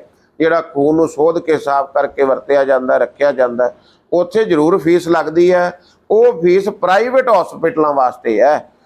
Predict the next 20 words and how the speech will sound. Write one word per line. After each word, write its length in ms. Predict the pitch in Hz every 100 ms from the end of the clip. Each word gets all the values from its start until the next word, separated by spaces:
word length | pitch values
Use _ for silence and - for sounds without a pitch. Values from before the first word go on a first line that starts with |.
| _ -
ਪਰ 120 | 175
ਜੇ 220 | 156 185
ਸਰਕਾਰੀ 600 | 202 170 151 156 151 202
ਹਸਪੀਟਲ 500 | 233 180 - 175 190 185
ਦੇ 80 |
ਵਿੱਚ 140 | 185 185
ਤੁਹਾਡਾ 300 | 175 143 156
ਇਲਾਜ 320 | 156 131 156
ਹੋ 140 | 175 160
ਰਿਹਾ, 200 | 160 170
ਤੁਹਾਨੂੰ 360 | 165 127 147
ਖੂਨ 320 | 147 135 147 151
ਦੀ 100 | 165
ਲੋੜ 320 | 139 127 139
ਹੈ 320 | 165 185 185 _ _ _ 170
ਤੇ 100 | 185
ਤੁਹਾਨੂੰ 520 | - 156 123 165 175
ਖੂਨ 340 | - 139 165 160
ਫ੍ਰੀ 320 | - 180 262
ਮਿਲੇਗਾ। 580 | 220 165 156 139 113 -